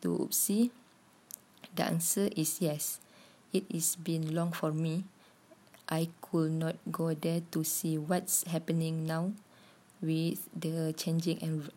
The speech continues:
environment. Other than that, I also miss going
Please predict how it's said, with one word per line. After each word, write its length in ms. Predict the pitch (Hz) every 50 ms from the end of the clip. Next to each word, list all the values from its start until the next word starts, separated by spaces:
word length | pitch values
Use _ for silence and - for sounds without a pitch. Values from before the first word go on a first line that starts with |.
| - -
environment. 720 | - 175 170 160 156 156 151 147 143 147 151 160 190 233 - - - - - - - - - - - - - -
Other 200 | - 170 170 190
than 280 | 180 180 165 165 165 165
that, 200 | 165 175 175 175 - - - - - -
I 120 | 165 156
also 540 | 151 156 160 160 - - - 180 175 170 170
miss 380 | 170 160 156 160 160 - -
going 400 | - - 160 156 156 156 156 156